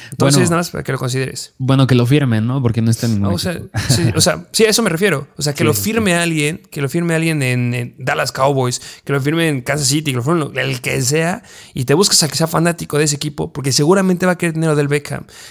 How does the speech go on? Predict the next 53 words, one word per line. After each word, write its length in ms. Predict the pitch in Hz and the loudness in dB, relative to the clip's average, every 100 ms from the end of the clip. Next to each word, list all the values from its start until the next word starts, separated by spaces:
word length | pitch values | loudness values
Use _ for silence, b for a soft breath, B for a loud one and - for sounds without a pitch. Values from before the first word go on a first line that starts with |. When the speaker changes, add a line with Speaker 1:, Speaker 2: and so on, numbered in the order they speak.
| B | B
Speaker 1:
Entonces, 340 | - 123 165 185 | -8 -4 -2 0
Speaker 2:
Justo. 80 | 185 | 0
Speaker 1:
tienes 160 | 196 | 0
que 40 | - | 0
estar 220 | - 160 | 0 0
listo 260 | 180 170 170 | 0 -2 -2
para, 300 | 139 131 - - | -2 -2 -6 -4
luego, 240 | 143 180 | 2 4
luego 160 | 185 190 | 4 2
que 100 | 156 | 0
veas 160 | 156 170 | -2 -4
el 80 | |
trade, 220 | 165 190 214 B B | -6 -8 -8 B B
ves 260 | 120 147 185 | -4 0 0
quién 200 | 202 196 | 2 2
te 100 | 196 | 0
gusta 420 | 208 233 254 - - | 0 -2 -2 -6 -4
y 100 | 143 | 0
seguramente 500 | 147 180 202 196 208 | 2 2 2 0 -2
te 100 | 156 | 0
lo 100 | 143 | 2
va 100 | 151 | 2
a 20 | |
inflar 480 | 202 208 226 226 233 | 2 0 0 0 2
demasiado 560 | 233 214 220 220 226 | 0 0 -2 -4 -6
que 80 | - | -4
vas 100 | 185 | -2
a 100 | 190 | -2
poder 160 | 190 170 | -2 -2
conseguir 340 | 175 143 151 | -2 -2 0
algo 220 | 156 147 | 0 0
sólido. 400 | 147 147 139 - - B B | -2 -2 -4 -8 -14 B B
Entonces, 200 | B 185 | B -2
esto 120 | 208 254 | 0 -2
es 80 | |
como 180 | - 208 | -2 -2
que 80 | 170 | 0
un 80 | 196 | 0
aviso 280 | 202 233 208 | 2 0 -4
para 180 | - | -8
que 60 | - | -8
estés 240 | - 151 | -6 -4
listo 300 | 165 185 190 - | -4 -4 -6 -4
por 160 | 131 | -6
si 240 | 131 127 131 | -6 -10 -10
se 180 | - 139 | -6 -2
puede 200 | 185 175 | 2 2
dar 100 | 165 | 2
en 180 | 156 | -2
esta 140 | 143 156 | -4 -4
semana 240 | 143 139 | -2 -2
el 40 | 139 | -2
movimiento. 500 | 123 120 135 135 - | -2 -2 -4 -6 -18